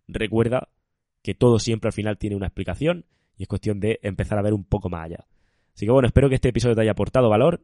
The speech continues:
y nos vemos en el siguiente episodio. Por supuesto, si esto te aporta, déjame una calificación en, en Spotify o en Evox, donde puedas dejarme una estrellita, una valoración del podcast, déjame un comentario diciendo qué te parece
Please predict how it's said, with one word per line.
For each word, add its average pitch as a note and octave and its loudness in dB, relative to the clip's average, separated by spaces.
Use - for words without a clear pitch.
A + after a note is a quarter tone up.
y A#2 -6
nos G#2+ -2
vemos B2 0
en A2+ -2
el B2+ -4
siguiente A2+ -4
episodio. A2+ -2
Por C3+ 2
supuesto, A#2+ 2
si - 0
esto C3 2
te B2+ 6
aporta, C3 6
déjame A#2 0
una G#2+ -4
calificación G#2 0
en, F#2 -6
en - -6
Spotify B2 2
o G#2+ 8
en G2 2
Evox, C#3+ 2
donde G2+ 2
puedas A#2+ 2
dejarme A2 -2
una G2+ -2
estrellita, C3+ -4
una A2+ 4
valoración G2 2
del F#2+ -2
podcast, C3+ 0
déjame G#2 0
un G2 -4
comentario G2+ 0
diciendo G2+ 0
qué F#2+ -2
te F#2+ -4
parece C#3 0